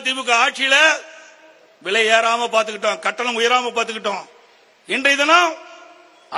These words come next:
ஐம்பத்தி ரெண்டு சதவீதம் விலை உயர்ந்து, current bill உயர்ந்து போச்சு. ஐம்பத்தி ரெண்டு சதவீதம். ஐம்பத்தி ரெண்டு சதவீதம் உயர்ந்தா எப்படி மக்கள், மக்கள் தாக்கு பிடிப்பாங்க? சிந்திச்சு பாருங்க. கிட்டத்தட்ட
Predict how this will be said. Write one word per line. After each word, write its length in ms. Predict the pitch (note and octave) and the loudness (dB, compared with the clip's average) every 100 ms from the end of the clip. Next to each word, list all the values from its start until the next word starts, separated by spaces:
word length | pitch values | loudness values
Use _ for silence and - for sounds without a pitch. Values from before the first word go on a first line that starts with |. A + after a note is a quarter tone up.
| G3 | 0
ஐம்பத்தி 440 | C4 C4+ C#4 - | -2 -2 -6 -4
ரெண்டு 140 | B3 A3 G3+ | -4 -4 -2
சதவீதம் 360 | G3+ C4+ C#4+ B3+ | 0 2 0 0
விலை 160 | A3+ A3 | -2 -2
உயர்ந்து, 400 | G3+ G3 F#3 - - - - | -4 -4 -10 -16 -20 -20 -6
current 220 | G3+ A#3+ A3+ | -4 -2 -4
bill 160 | A3+ G3+ | -2 -4
உயர்ந்து 220 | G3+ F#3 | -4 -8
போச்சு. 220 | E3 - - _ _ - | -12 -14 -18 _ _ -14
ஐம்பத்தி 440 | F3+ A#3+ B3+ B3+ | -10 -2 -2 -2
ரெண்டு 140 | G3+ F3+ | -10 -8
சதவீதம். 400 | F3 G3+ A#3 G3 - - - _ - - _ _ _ _ - | -6 -2 -2 -2 -8 -20 -20 _ -20 -20 _ _ _ _ -12
ஐம்பத்தி 440 | A3+ D4 F4 D#4+ | -8 0 0 0
ரெண்டு 140 | D4 C4 | -2 0
சதவீதம் 260 | B3 D#4+ D4+ | 4 4 4
உயர்ந்தா 320 | C4 B3+ C#4+ D#4 - - - - - - _ F#3+ | -2 4 4 4 0 -14 -20 -20 -20 -20 _ 0
எப்படி 220 | A#3+ C#4+ B3 | 0 0 2
மக்கள், 280 | A#3+ B3+ B3 G#3 | 2 2 -4 -4
மக்கள் 300 | G#3+ B3 A3+ | -4 -6 -4
தாக்கு 200 | A3 A3 G3+ | -6 -6 -14
பிடிப்பாங்க? 380 | G#3 G3+ F#3+ F#3+ G3+ _ _ _ - | -14 -14 -12 -18 -20 _ _ _ -12
சிந்திச்சு 340 | B3+ D#4 D#4 G#3 | -8 -6 -6 -4
பாருங்க. 280 | G#3+ G3+ G#3+ A3+ - - _ _ _ _ _ _ _ _ - | -4 -4 -8 -10 -14 -20 _ _ _ _ _ _ _ _ -8
கிட்டத்தட்ட 320 | A3+ C#4 | -4 2